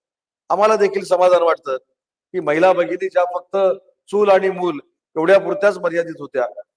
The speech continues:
नवऱ्यानं घरात पैसे आणून दिल्यानंतर त्याचा, त्याचं नियोजन कसं करायचं, मुलांना शाळेचे कपडे कसे घ्यायचे, सासू सासऱ्यांचं कसं बघायचं, सासू सासऱ्यांना जेवणाची व्यवस्था कशी करायची,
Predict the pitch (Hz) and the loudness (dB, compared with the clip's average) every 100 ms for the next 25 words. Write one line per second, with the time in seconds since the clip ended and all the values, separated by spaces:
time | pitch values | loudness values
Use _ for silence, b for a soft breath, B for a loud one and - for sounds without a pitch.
0 | _ _ _ _ - 151 180 196 196 175 | _ _ _ _ -4 2 4 4 4 4
1 | 190 185 180 170 196 190 190 185 190 190 | 2 2 -4 0 2 2 0 2 2 2
2 | 190 202 196 180 202 202 196 - - _ | -2 -4 -2 0 4 4 4 0 -10 _
3 | _ _ _ _ 165 170 190 185 214 208 | _ _ _ _ -6 -2 0 2 4 2
4 | 214 196 190 190 165 160 - 131 127 _ | 0 -2 -4 -2 -2 -2 -6 -20 -20 _
5 | _ _ _ 147 202 208 214 208 196 185 | _ _ _ 0 2 4 4 2 2 0
6 | 196 196 190 185 185 175 170 156 147 139 | -2 -8 -8 -6 -6 -8 -8 -12 -12 -16
7 | 131 _ _ _ - 165 170 202 196 196 | -20 _ _ _ -4 -2 0 2 2 2
8 | 202 202 190 214 202 - _ _ _ _ | 0 0 0 0 0 -4 _ _ _ _
9 | 185 196 185 175 175 170 147 135 _ _ | -2 0 0 2 0 -2 -10 -12 _ _
10 | _ 170 165 196 196 190 202 208 208 180 | _ -4 -2 0 2 2 0 0 0 0
11 | 190 208 208 208 202 196 196 180 180 180 | 2 0 0 -4 -4 -2 -4 -4 -6 -2
12 | 165 165 147 | -2 -2 -10